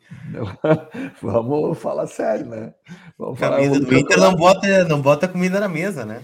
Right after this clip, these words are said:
Speaker 1: Claro, exatamente. O Lucas tá até rindo justamente porque ele sabe o quão poliana, né, eu sou e que eu poderia dizer assim,
Speaker 2: É,
Speaker 1: "É,
Speaker 2: são pequenos
Speaker 1: cara."
Speaker 2: oitocentos mil de diferença só, né? Mas tudo bem, tudo certo.
Speaker 1: É, não, não dá, não dá certo, né?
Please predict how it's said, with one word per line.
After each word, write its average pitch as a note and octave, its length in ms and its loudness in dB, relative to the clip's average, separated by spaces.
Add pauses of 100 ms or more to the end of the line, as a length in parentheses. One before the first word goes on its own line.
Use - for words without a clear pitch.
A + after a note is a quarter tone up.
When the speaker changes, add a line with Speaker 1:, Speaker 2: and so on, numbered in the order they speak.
Speaker 1:
Claro, B2+ 480 -4
exatamente. D#3+ 560 -8
O - 20 -6
Lucas F3+ 280 -8
tá - 80 -4
até F3+ 240 -6
rindo F3+ 440 -6
justamente F3 760 -8
porque - 180 -20
ele A#3 180 -8
sabe A3 460 -8
o A3 100 -8
quão G#3+ 300 -6
poliana, G3+ 800 -6
né, D#3+ 200 -14
eu F3+ 220 -10
sou E3+ 400 -10
e F3+ 220 -8
que F#3 160 -16
eu F#3 160 -10
poderia G3 440 -6
dizer F3+ 260 -10
assim, - 260 -10
Speaker 2:
É, C3+ 420 -6
Speaker 1:
"É, C#3+ 60 -2
Speaker 2:
são F3+ 260 2
pequenos G3 460 2
Speaker 1:
cara." F#3+ 140 0
Speaker 2:
oitocentos F#3+ 680 -2
mil F#3+ 260 2
de E3 120 -4
diferença E3 640 0
só, C#3 280 -2
né? A2 120 -14
Mas A2+ 160 -20
tudo A#2 180 -16
bem, C3+ 220 -12
tudo A#2+ 200 -20
certo. - 280 -16
Speaker 1:
É, C3+ 360 -8
não, G#2+ 280 -12
não G#2+ 280 -16
dá, C#3+ 240 -10
não C#3+ 200 -16
dá G#2+ 180 -10
certo, A#2+ 480 -16
né? G#2 160 -16